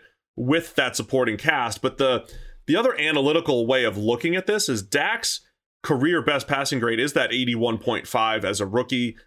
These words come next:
Last year, he was at eighty point four early in the season. He was probably on pace to be a little bit better than that. Uh, and now he's back down to eighty point eight. Is he just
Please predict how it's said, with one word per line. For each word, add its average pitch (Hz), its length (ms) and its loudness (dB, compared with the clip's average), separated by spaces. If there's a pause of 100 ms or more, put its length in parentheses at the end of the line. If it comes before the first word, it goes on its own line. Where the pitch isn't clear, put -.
Last 123 400 0
year, 123 120 2
he 113 80 2
was 107 100 0
at 113 140 -2
eighty 123 240 -2
point 113 300 -2
four 120 440 -2
early 196 400 2
in 113 120 0
the 110 60 0
season. 117 360 -2
He 127 80 0
was 123 100 0
probably 117 300 0
on 110 120 0
pace 120 280 -2
to - 80 -14
be 117 100 -2
a 113 60 0
little 117 180 0
bit 104 200 -4
better 117 260 0
than 123 160 0
that. 127 360 -2 (500)
Uh, 95 400 -2 (140)
and 135 160 0
now 143 200 2
he's 135 100 0
back 143 400 -2
down 143 360 0
to 143 200 -2
eighty 131 300 -2
point 131 420 -2
eight. 156 320 -4
Is 156 160 0
he 180 120 -2
just 160 400 -2